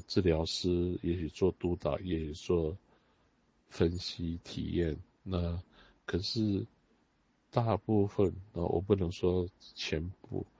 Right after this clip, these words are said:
呃，因为市场的力量太诱惑了，很多台湾的同行，当然市场的力量太诱人了哈，所以很多台湾的同道也就慢慢习惯这样的操作。但大部分，我刚刚在讲，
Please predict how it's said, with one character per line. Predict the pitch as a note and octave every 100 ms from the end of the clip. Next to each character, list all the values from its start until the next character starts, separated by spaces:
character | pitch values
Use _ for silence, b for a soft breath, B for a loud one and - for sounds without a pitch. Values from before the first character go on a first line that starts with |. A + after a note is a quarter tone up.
| b b b b _ -
呃， | F#2 F2 E2 -
因 | G2
为 | G2+
市 | F#2 - A2
场 | - D#2
的 | D#2+
力 | F#2 F2+
量 | F2+ E2
太 | G2
诱 | F2 F2 E2+
惑 | - D2+
了， | C#2+ G2 - b b b b b -
很 | D2
多 | E2+ F2+
台 | - E2
湾 | E2+ F2
的 | F2 D#2 D2 - - - _ _
同 | - - F2+ F2+
行， | F2 D#2+ D#2+ -
当 | - F2+
然 | F2+ B B
市 | - C#3+
场 | C3 F#2+
的 | F2+
力 | G#2+ G#2+
量 | F#2+
太 | - F#2
诱 | G2 E2+
人 | D#2 - -
了 | D#2+
哈， | - D#2+
所 | - F#2
以 |
很 | F2+ D#2+
多 | F2+
台 | - E2+
湾 | E2+
的 | E2+
同 | - D#2+
道 | E2 E2+
也 | D#2 E2+
就 | - E2 - B B B -
慢 | F#2
慢 | F2+
习 | - -
惯 | D#2 E2 D2+
这 | E2+
样 | D#2
的 | D#2
操 | - - D#2
作。 | - D2 - B B B _
但 | - B2+ A#2+ _ -
大 | D3+ C3 G2+
部 | - A2 G2
分， | - F#2 F#2+ -
我 | - F2
刚 | - F#2
刚 | F#2+
在 | F#2
讲， | D#2+ D2+